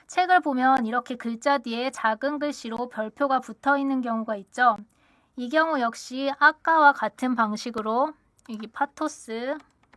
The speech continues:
뒤에 소괄호, 주별,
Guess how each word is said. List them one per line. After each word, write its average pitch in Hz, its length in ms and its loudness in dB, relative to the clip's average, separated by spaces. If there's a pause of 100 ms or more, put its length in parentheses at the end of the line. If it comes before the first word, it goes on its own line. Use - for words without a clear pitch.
(120)
뒤에 233 480 -8 (160)
소괄호, 240 640 -2 (600)
주별, 214 840 -10